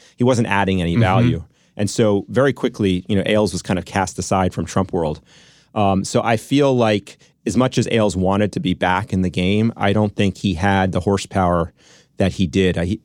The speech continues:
Speaker 1: I don't
Speaker 2: And is
Speaker 1: think
Speaker 2: that about, is that about him not getting Trump or, or his health or him not getting the internet or the politics? Because Fox, ri-, right, post Ailes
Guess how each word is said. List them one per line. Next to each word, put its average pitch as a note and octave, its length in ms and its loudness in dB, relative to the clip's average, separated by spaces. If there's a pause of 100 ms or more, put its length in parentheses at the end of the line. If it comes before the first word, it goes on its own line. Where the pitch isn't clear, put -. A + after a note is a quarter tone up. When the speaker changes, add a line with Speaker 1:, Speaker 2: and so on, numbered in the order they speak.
Speaker 1:
I A#2 80 0
don't A#2 120 4
Speaker 2:
And D3 40 2
is C3+ 60 2
Speaker 1:
think - 100 2
Speaker 2:
that E3+ 80 0
about, C#3+ 300 -2
is A#2+ 140 -4
that D#3 120 2
about B2+ 200 0
him D3+ 200 0
not C3+ 220 0
getting G#2+ 240 0
Trump F3+ 440 -2
or, G#2 400 0
or G2+ 220 -2
his G2 220 -4
health E3+ 340 0
or A2+ 140 0
him A#2 100 4
not G#2 220 0
getting G2+ 260 0
the F#2 220 -8
internet D3 480 2
or A2+ 100 0
the F#2+ 80 -4
politics? - 800 -4 (400)
Because A#2+ 300 2
Fox, - 500 -8 (100)
ri-, B2 200 0
right, C3+ 240 2 (380)
post E3+ 420 0
Ailes C3 420 2